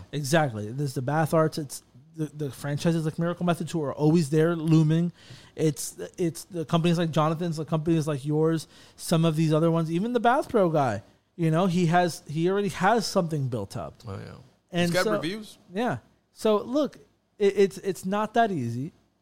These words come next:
Speaker 1: Um, and I guess they saw that the Orlando market is tough. I always
Speaker 2: So
Speaker 1: tell people, people think, look, there's another thing people think. "Oh, you know, Orlando, you know, the hotels, you know, you guys must get a lot of commercial work." Yeah, we do.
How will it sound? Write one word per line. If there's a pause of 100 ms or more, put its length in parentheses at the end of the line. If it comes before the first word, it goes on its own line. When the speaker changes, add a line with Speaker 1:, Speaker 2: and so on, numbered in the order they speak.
(440)
Speaker 1:
Um, (420)
and (140)
I
guess
they
saw
that
the
Orlando
market
is
tough. (540)
I
always
Speaker 2:
So
Speaker 1:
tell
people,
people
think,
look, (120)
there's
another
thing
people
think. (420)
"Oh,
you
know,
Orlando,
you
know,
the
hotels,
you
know, (320)
you
guys
must
get
a
lot
of
commercial
work."
Yeah,
we
do.